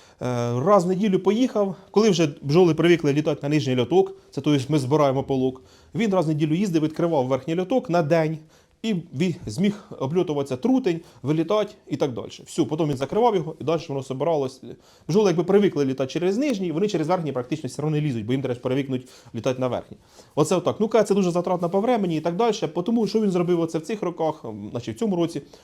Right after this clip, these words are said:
просто верхні, коли бджоли привикли літати знову ж таки на нижній льоток, збираємо пилок, відкриваємо, відкриваємо верхній льоток буквально на одну бджолу, на прохід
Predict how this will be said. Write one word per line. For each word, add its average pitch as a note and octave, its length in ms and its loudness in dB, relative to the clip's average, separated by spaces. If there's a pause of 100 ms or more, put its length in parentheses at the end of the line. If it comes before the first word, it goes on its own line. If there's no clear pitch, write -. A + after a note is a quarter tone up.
просто B3 400 2
верхні, F3 480 -2
коли A#3+ 180 4
бджоли E3+ 280 4
привикли D#3+ 380 2
літати C3 280 0
знову C#3 260 2
ж - 100 -14
таки A2+ 220 -8
на B2 240 -2 (280)
нижній C3+ 340 -2
льоток, G#3 320 0 (120)
збираємо C#3 440 2
пилок, A#3 360 -2 (460)
відкриваємо, F3 580 4
відкриваємо F3 560 4
верхній D3+ 420 0
льоток E3+ 260 2
буквально D#3+ 480 0
на C3+ 140 0
одну E3 320 2 (300)
бджолу, B2+ 400 0 (280)
на E3+ 140 2
прохід E3+ 500 -2